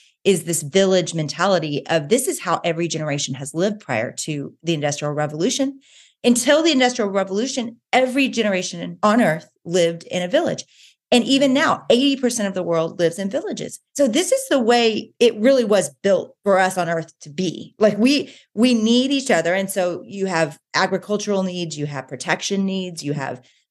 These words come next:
um, schooling and educational needs that, that define a village. And that usually was about a hundred and fifty people, tops, many times smaller. And then a new village would, would form because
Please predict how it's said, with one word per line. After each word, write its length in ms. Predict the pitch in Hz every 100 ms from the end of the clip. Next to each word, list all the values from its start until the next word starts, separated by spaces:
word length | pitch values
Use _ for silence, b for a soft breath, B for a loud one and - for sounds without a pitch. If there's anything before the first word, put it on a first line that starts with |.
| -
um, 320 | 160 147 139 _ -
schooling 600 | - - 180 185 185 175
and 240 | 139 139
educational 680 | 123 156 147 180 175 190 180
needs 380 | 170 170 170 -
that, 260 | 170 147 B B -
that 140 | 175
define 680 | 175 165 160 143 156 165 - -
a 80 | 170
village. 560 | 208 - - - - -
And 260 | 185 175 165
that 160 | -
usually 300 | 175 180 202
was 140 | 190 165
about 160 | 165
a 20 |
hundred 300 | 160 165 170
and 80 | 170
fifty 260 | 160 156 160
people, 560 | 180 175 214 233 - -
tops, 500 | 196 170 - - - - _
many 260 | - 196 196
times 240 | 196 165
smaller. 440 | 170 156 185 247 - _ 190
And 160 | 190
then 120 | 190
a 80 | 190
new 200 | 190 190
village 320 | 170 160 156
would, 180 | 165 151 _ -
would 140 | 143
form 280 | - 160 180
because 360 | 185 175 165